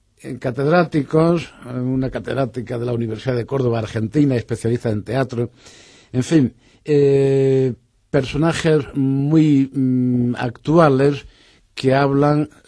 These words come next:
sobre su trabajo muy actual. Clara Sánchez abrió hace ya algún tiempo,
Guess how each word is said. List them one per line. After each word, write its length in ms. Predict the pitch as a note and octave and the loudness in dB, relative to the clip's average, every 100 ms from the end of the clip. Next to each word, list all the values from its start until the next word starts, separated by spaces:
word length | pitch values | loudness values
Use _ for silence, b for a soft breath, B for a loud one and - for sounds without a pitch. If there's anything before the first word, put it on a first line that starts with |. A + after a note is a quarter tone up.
| C3+ | -8
sobre 520 | A2+ B2+ A#2+ A#2 A#2 G#2+ | -4 -2 -2 -2 -2 -2
su 480 | - A2+ A2+ A2 G#2+ | -4 -4 -2 -4 -4
trabajo 640 | A#2+ C3 C#3 - B2+ B2 b b b b | -2 0 -2 -2 -6 -6 b b b b
muy 220 | - B2+ C#3+ | -2 2 2
actual. 540 | A2+ - F#2 F2 C#2 - b b b b b | 0 -6 -10 -10 -12 -20 b b b b b
Clara 180 | E3+ F#3 | -4 -4
Sánchez 640 | - F#3 E3 F3+ F#3 - _ _ _ - | -4 -4 -4 -4 -6 -8 _ _ _ -8
abrió 500 | C3+ C3+ D#3+ E3+ - _ | -6 -2 0 0 -2 _
hace 280 | - B2 C3+ | -14 -10 -8
ya 800 | C3+ C#3 C3 B2+ B2+ B2 A#2+ A#2 | -4 -4 -4 -4 -6 -6 -6 -8
algún 300 | A#2 B2+ B2+ | -8 -6 -6
tiempo, 540 | C3+ D3 A#2+ - C3 | -4 -6 -6 -12 -14